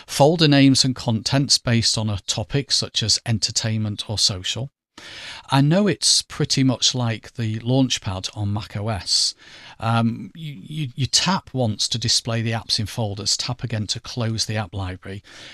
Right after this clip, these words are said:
and return to your own setup. Well, I've still got some apps in neat little folders, but I'll be honest, I actually now, unless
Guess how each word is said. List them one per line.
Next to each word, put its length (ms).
and 140
return 320
to 140
your 100
own 100
setup. 520
Well, 220
I've 280
still 260
got 220
some 180
apps 400
in 240
neat 240
little 220
folders, 500
but 220
I'll 100
be 180
honest, 520
I 160
actually 460
now, 420
unless 720